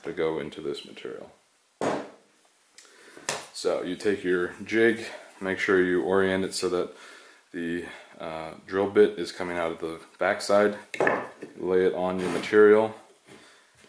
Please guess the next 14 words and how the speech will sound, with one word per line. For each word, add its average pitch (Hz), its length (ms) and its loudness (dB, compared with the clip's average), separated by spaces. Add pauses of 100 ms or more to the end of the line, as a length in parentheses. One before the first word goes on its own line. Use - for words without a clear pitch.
and 80 200 -2
this - 160 2
is 85 120 -4
where 90 140 4
that 85 220 2
external 87 460 -2
clamp 101 400 -4
comes 92 280 -6
in. 95 320 -4 (3250)
These 101 180 -4
are 98 80 2
made 98 440 6
so 101 220 4
that 90 320 4